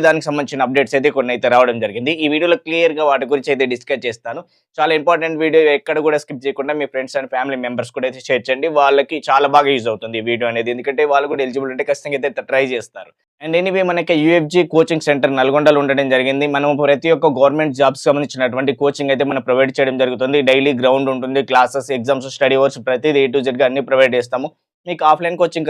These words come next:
రావడానికి వీలు లేదు అని అంటే, మీరు యూఎఫ్జీ యాప్ డౌన్లోడ్ చేసుకొని ఆన్‌లైన్ కోచింగ్ కూడా అయితే తీసుకోవచ్చు. పార్ట్ టైమ్ జాబ్ చేస్తున్నా, ఫుల్ టైమ్ జాబ్ చేస్తున్నా, లేదంటే ఏదైనా స్టడీ కంటిన్యూ చేస్తూ ప్రిపేర్ అవ్వాలనుకున్న వాళ్ళకి ఈ యొక్క యూఎఫ్జీ యాప్ అనేది ప్లే స్టోర్ and ఐఓఎస్లో ఉండడం జరుగుతుంది. యాప్ డౌన్లోడ్ చేసుకొని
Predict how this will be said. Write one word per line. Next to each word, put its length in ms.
రావడానికి 560
వీలు 220
లేదు 200
అని 120
అంటే, 140
మీరు 220
యూఎఫ్జీ 360
యాప్ 220
డౌన్లోడ్ 300
చేసుకొని 300
ఆన్‌లైన్ 280
కోచింగ్ 260
కూడా 120
అయితే 180
తీసుకోవచ్చు. 460
పార్ట్ 180
టైమ్ 160
జాబ్ 220
చేస్తున్నా, 340
ఫుల్ 160
టైమ్ 200
జాబ్ 180
చేస్తున్నా, 380
లేదంటే 340
ఏదైనా 220
స్టడీ 320
కంటిన్యూ 380
చేస్తూ 300
ప్రిపేర్ 300
అవ్వాలనుకున్న 540
వాళ్ళకి 320
ఈ 80
యొక్క 160
యూఎఫ్జీ 360
యాప్ 280
అనేది 260
ప్లే 180
స్టోర్ 280
and 180
ఐఓఎస్లో 460
ఉండడం 320
జరుగుతుంది. 380
యాప్ 160
డౌన్లోడ్ 320
చేసుకొని 340